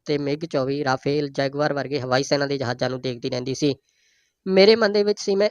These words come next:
ਅਜਿਹਾ ਕੁਝ ਕਰਨਾ ਹੈ, ਪਰ ਰਾਹ ਨਹੀਂ ਸੀ ਮਿਲ ਰਿਹਾ। ਫਿਰ ਇੱਕ ਦਿਨ ਅਚਾਨਕ ਮਾਈ ਭਾਗੋ ਇੰਸਟੀਚਿਊਟ ਤੋਂ ਫੋਨ ਆਇਆ ਕਿ ਮੈਂ ਦਾਖਲੇ ਲਈ ਅਪਲਾਈ ਕਰ ਦਿੱਤਾ। ਮੈਂ ਦਾਖਲਾ ਟੈਸਟ ਪਾਸ ਕਰ ਦਿੱਤਾ ਤੇ ਮੇਰਾ ਦਾਖਲਾ ਹੋ ਗਿਆ।" ਗੱਲਬਾਤ ਦੌਰਾਨ ਮਹਿਕ ਦੱਸਦੇ ਹੋਏ ਕਹਿੰਦੇ ਨੇ,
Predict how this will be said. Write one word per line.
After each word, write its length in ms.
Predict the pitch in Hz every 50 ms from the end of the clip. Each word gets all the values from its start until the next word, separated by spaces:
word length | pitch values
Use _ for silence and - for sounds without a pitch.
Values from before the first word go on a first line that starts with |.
| -
ਅਜਿਹਾ 220 | 151 151 160 170 165
ਕੁਝ 180 | - 175 151
ਕਰਨਾ 260 | - 151 135 151 156
ਹੈ, 40 | 156 - -
ਪਰ 100 | 151 143
ਰਾਹ 180 | 147 135 156
ਨਹੀਂ 140 | 170 - 156
ਸੀ 140 | 139 - 135
ਮਿਲ 180 | 127 127 131 131
ਰਿਹਾ। 180 | 131 135 127
ਫਿਰ 160 | - - 156
ਇੱਕ 140 | 165 165 -
ਦਿਨ 120 | 175 190 208 - 180
ਅਚਾਨਕ 400 | 165 - 147 147 160 202 - 185
ਮਾਈ 200 | 165 160 147 151
ਭਾਗੋ 360 | - - 151 127 120 131 135 - _ _ _ _ -
ਇੰਸਟੀਚਿਊਟ 440 | 156 - - 196 175 - 170 151 -
ਤੋਂ 120 | - 135
ਫੋਨ 260 | - - 131 131 131
ਆਇਆ 100 | 131 135
ਕਿ 120 | - 156 139
ਮੈਂ 160 | 135 131 123
ਦਾਖਲੇ 340 | 127 123 120 - 139 139 135
ਲਈ 100 | 135 131
ਅਪਲਾਈ 260 | - 131 123 123 -
ਕਰ 160 | - - 123
ਦਿੱਤਾ। 320 | 131 139 _ - 156 143 - _ _ _ _ _ _ _ _ _ _ - - - -
ਮੈਂ 120 | 170 175 202
ਦਾਖਲਾ 320 | 185 180 175 165 185 180
ਟੈਸਟ 240 | 175 175 165 - -
ਪਾਸ 280 | - - 139 143 - -
ਕਰ 180 | - 151 143
ਦਿੱਤਾ 320 | 143 147 143 - 160 143 - - _ _ _ _ _ _ _ _ _ _ _ _ _ _ _ -
ਤੇ 80 | 180
ਮੇਰਾ 240 | 185 175 151 147 151
ਦਾਖਲਾ 380 | 151 143 135 - 156 156 151 147
ਹੋ 160 | 127 131 127
ਗਿਆ।" 180 | 135 139 139
ਗੱਲਬਾਤ 580 | 127 127 139 131 _ _ - 139 139 151 165 165
ਦੌਰਾਨ 320 | 165 165 160 160 160 156
ਮਹਿਕ 320 | 170 151 - _ - 143 - -
ਦੱਸਦੇ 280 | 147 139 - - 160 151
ਹੋਏ 140 | 139 147
ਕਹਿੰਦੇ 300 | 143 - 131 131 135 143
ਨੇ, 160 | 147 143 135